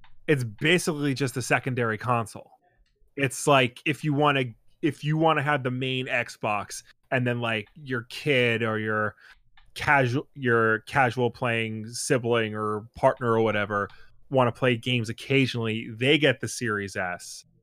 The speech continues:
while you get the Series X. Um, or, like, if you're primarily a PlayStation player, but you wanna play an Xbox game here and there, then you get the Series S.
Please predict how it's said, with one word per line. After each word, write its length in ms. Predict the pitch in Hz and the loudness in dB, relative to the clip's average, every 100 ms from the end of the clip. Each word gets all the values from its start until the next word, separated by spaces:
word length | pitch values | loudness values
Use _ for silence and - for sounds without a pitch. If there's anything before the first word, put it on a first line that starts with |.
| _ _ - | _ _ 0
while 200 | 120 113 | 2 4
you 180 | 110 123 | 2 2
get 300 | 120 110 - | 2 0 -4
the 80 | |
Series 480 | - - 101 95 101 | -6 -6 -6 -6 0
X. 500 | 127 107 - - - - _ - _ - - - | 2 2 -2 -14 -14 -18 _ -20 _ -20 -2 4
Um, 540 | 113 107 101 101 104 - - - - _ _ - - - _ | 6 6 4 0 -8 -14 -20 -20 -20 _ _ -20 -20 -20 _
or, 360 | 175 165 143 139 | 8 10 8 8
like, 160 | 143 | 4
if 140 | 135 135 | 4 0
you're 80 | 143 | 0
primarily 580 | 151 135 135 131 123 123 | 0 0 2 2 2 -2
a 60 | |
PlayStation 580 | 120 139 131 - 123 123 | -4 -6 -6 -6 -8 -10
player, 280 | - 123 117 | -6 -4 -2
but 160 | 120 - | -4 -6
you 80 | |
wanna 180 | 127 123 | -4 -4
play 200 | 113 127 | -4 -6
an 80 | 117 | -4
Xbox 460 | 117 - 117 107 - | -6 -6 -6 -6 -6
game 180 | 110 101 | -8 -6
here 160 | 107 | -6
and 100 | 104 | -6
there, 140 | 101 101 | -6 -6
then 160 | 104 | -6
you 80 | 101 | -8
get 160 | 107 - | -10 -12
the 60 | |
Series 360 | - 113 107 101 | -16 -16 -16 -14
S. 300 | 104 - | -14 -16